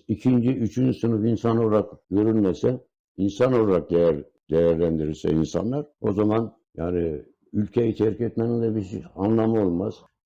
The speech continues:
Her şeyden önce o sevgiyle, dostlukla, kardeşlikle, insanları insan olduğu için severek paylaşmamız gerekiyor yani.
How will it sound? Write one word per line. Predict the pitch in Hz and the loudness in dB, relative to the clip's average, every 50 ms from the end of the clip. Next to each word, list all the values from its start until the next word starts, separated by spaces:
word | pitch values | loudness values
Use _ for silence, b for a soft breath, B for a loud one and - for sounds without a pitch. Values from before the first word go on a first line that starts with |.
| _ _ _ | _ _ _
Her | 131 151 165 | -6 -6 -6
şeyden | 139 - 143 131 117 123 127 131 | -4 -4 -2 -2 0 0 0 0
önce | 131 127 131 123 127 156 160 | -2 -2 -2 -2 -2 0 0
o | 143 143 147 | 0 0 0
sevgiyle, | 131 - - 135 131 131 127 123 131 131 127 120 127 131 120 113 | -2 0 0 0 2 2 0 0 0 0 0 0 0 -2 0 0
dostlukla, | 131 131 123 - - 135 123 - - 131 127 | -2 -2 -2 -2 -4 -8 -8 -4 -2 -2 -2
kardeşlikle, | - - 113 123 120 120 127 123 104 - - 131 - - 123 123 127 127 - _ _ _ _ _ _ _ | 0 0 0 0 0 0 -2 -4 -4 -6 -8 -10 -6 -2 0 0 0 -2 -6 _ _ _ _ _ _ _
insanları | - 123 131 123 - 139 139 139 143 139 139 139 143 139 | -2 -2 -2 0 0 0 0 2 2 2 2 0 0 0
insan | 127 135 139 117 - 143 147 156 | 0 -2 -2 -2 0 0 0 2
olduğu | 151 139 127 113 104 104 | 2 2 0 0 0 0
için | 98 85 - 95 | 0 0 -2 -6
severek | 87 - - 92 95 98 95 87 87 85 - _ _ _ _ _ _ _ _ | -8 -2 0 2 2 4 2 2 2 -2 -4 _ _ _ _ _ _ _ _
paylaşmamız | - 104 107 - - 113 110 104 101 95 92 | -4 -4 -4 -2 -2 -2 -2 -2 -2 -2 -2
gerekiyor | 92 87 78 76 71 - 78 76 76 | -2 -2 -2 -4 -4 -4 -4 -4 -2
yani. | 73 73 71 67 71 | -4 -4 -4 -6 -8